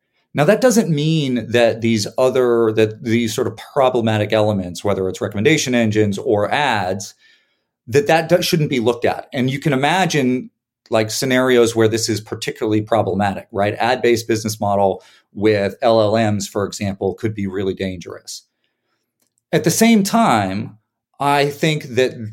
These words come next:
that the focus on a very specific set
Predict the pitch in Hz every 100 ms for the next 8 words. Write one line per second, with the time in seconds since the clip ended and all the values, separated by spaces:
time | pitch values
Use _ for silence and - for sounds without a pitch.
0 | - _ _ - 110 127 117 117 113 110
1 | 110 - 180 190 156 - 139 113 107 95
2 | 95 127 160 175 170 - - - - 147
3 | 151 139 - - - 127 117 107